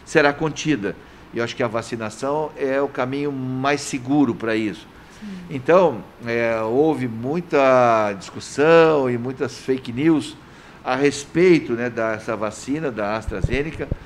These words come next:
Speaker 1: mas a gente pode assegurar pra vocês que ela é segura,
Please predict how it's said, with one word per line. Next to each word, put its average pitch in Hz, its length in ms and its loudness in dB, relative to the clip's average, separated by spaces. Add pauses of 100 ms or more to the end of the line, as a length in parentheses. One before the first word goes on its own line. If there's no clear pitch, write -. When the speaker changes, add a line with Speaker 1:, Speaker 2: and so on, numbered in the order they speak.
(340)
Speaker 1:
mas 131 160 0
a 135 60 2
gente 143 240 -2
pode 139 240 4
assegurar 156 760 4
pra 131 140 -8
vocês 123 520 -4 (300)
que - 80 -2
ela 123 160 2
é 127 100 4
segura, 139 600 0